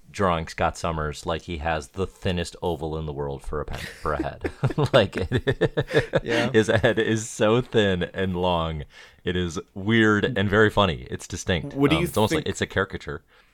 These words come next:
Speaker 3: Igor Korty comes in for a few issues here. And what do you think about their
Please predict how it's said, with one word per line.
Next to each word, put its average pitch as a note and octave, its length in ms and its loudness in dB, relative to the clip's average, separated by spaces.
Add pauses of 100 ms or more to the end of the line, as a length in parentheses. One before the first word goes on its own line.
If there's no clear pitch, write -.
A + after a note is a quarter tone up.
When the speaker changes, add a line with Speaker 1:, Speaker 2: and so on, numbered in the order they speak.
(340)
Speaker 3:
Igor C3+ 320 4
Korty A#2 420 2
comes G2 300 -2
in F#2+ 140 -2
for E2+ 140 -4
a - 40 -4
few G2 240 0
issues G2 300 -4
here. F#2+ 340 -2 (420)
And G#2+ 240 -2
what A#2 120 4
do B2+ 60 6
you C#3 60 4
think C#3 220 -2
about G#2+ 220 0
their G2+ 280 -2